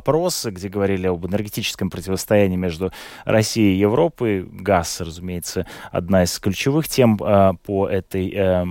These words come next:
по этому вопросу. Э, востоковед, преподаватель Латвийского университета Леон Стайванс так прокомментировал вот эти сообщения о том, э, что вроде как мы газ продолжаем, э, закупать, но вот, э,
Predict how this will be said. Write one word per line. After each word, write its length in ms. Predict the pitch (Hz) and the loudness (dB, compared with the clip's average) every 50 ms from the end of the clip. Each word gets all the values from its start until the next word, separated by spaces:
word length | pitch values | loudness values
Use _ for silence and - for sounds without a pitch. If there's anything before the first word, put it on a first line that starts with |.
| 90 - | -6 -8
по 40 | |
этому 220 | 92 90 - 101 92 | -8 -8 -6 -2 0
вопросу. 460 | 95 95 - 110 104 95 - - 101 | 0 2 2 2 0 0 0 0 -2
Э, 300 | 101 67 107 107 104 104 | 0 2 4 6 6 4
востоковед, 500 | 110 117 110 - - - 127 147 160 151 | 4 0 -4 -6 -4 0 4 4 4 4
преподаватель 460 | - 135 120 - 123 123 123 113 - 110 | 2 -4 -4 0 2 2 2 2 0 -4
Латвийского 340 | 107 101 110 - - - | -6 -6 -8 -10 -8 -8
университета 420 | 107 101 98 - - - 104 - 101 | -6 -6 -6 -6 -6 -8 -8 -4 -2
Леон 280 | 101 110 110 104 101 | 0 2 2 2 0
Стайванс 580 | - - - - 131 117 95 85 82 78 - - | -2 -4 0 2 2 4 2 2 -2 -6 -8 -4
так 360 | - - 117 92 - - - - | 0 0 0 0 0 -8 -14 -12
прокомментировал 960 | - 87 - - 95 92 92 92 92 - - 143 139 123 107 98 92 87 - - - - - - - - | -12 -12 -10 -8 -6 -6 -6 -6 -6 -6 -4 -4 -2 -2 -2 -2 -4 -4 -6 -12 -20 -20 -20 -16 -10 -8
вот 220 | 92 87 - - | -8 -6 -6 -8
эти 160 | 90 - - | -8 -8 -8
сообщения 600 | 92 - - 101 90 - - - 127 120 110 98 90 | -4 2 2 2 2 2 0 0 2 4 4 4 4
о 40 | 90 | 2
том, 400 | - - 127 120 123 117 117 113 | 2 0 2 4 4 4 2 2
э, 300 | - 107 101 95 90 87 | 2 2 4 4 4 2
что 280 | 85 - - - 95 | 0 -2 -6 -8 -8
вроде 280 | 82 - 101 98 85 - | -8 -6 -8 -8 -8 -10
как 220 | - - 90 - | -12 -12 -12 -8
мы 200 | - 90 90 87 | -6 -6 -4 -4
газ 560 | 85 - 92 92 92 98 87 - - - - - - - - | -6 -8 -8 -2 0 0 0 0 -4 -8 -10 -12 -16 -16 -12
продолжаем, 800 | - 85 90 92 90 80 82 85 82 80 78 80 82 87 90 87 87 87 82 82 82 92 - - - - | -10 -4 -2 -2 0 0 -2 -4 -4 -4 -6 -8 -10 -10 -10 -10 -8 -8 -8 -10 -10 -12 -14 -16 -12 -10
э, 40 | 98 | -8
закупать, 640 | 87 92 - - - - - 143 151 - - - - | -8 -8 -8 -10 -4 0 2 2 2 0 -2 -6 -2
но 240 | 98 87 87 95 101 | 0 0 2 2 2
вот, 320 | 92 85 90 90 - - - | 0 0 -2 -2 -4 -4 0
э, 800 | 101 92 90 - - - 90 85 85 82 78 80 82 - - - | 2 2 2 2 0 0 2 2 2 2 0 -2 -4 -8 -10 -10